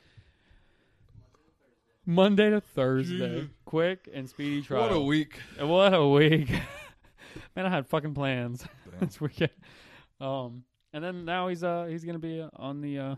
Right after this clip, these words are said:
Speaker 1: schedule of, uh, incarceration as, uh, by fucking Thursday.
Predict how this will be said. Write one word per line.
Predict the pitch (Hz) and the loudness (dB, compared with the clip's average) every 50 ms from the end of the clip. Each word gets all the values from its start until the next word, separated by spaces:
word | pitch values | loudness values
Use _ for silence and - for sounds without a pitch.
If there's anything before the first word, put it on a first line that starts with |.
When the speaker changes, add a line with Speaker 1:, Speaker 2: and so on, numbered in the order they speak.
| - | -12
Speaker 1:
schedule | _ - - - 156 139 139 143 135 135 | _ -10 -4 -4 -4 -4 -4 -6 -6 -6
of, | 127 131 | -6 -6
uh, | 127 127 127 - | -6 -8 -8 -10
incarceration | - 131 - 139 147 135 - 156 202 202 - 110 104 101 _ _ 127 | -12 -10 -8 -8 -8 -8 -10 -14 -14 -14 -16 -18 -18 -20 _ _ -18
as, | 120 113 117 120 117 - | -16 -16 -16 -20 -16 -10
uh, | 135 135 135 | -6 -6 -6
by | 127 123 123 139 135 131 | -6 -2 0 0 0 0
fucking | 123 - - - - - 185 175 | 0 -2 -4 -6 -4 -6 -10 -8
Thursday. | - 156 139 131 123 117 107 110 104 101 101 | -2 -2 0 0 0 -2 -4 -6 -6 -6 -8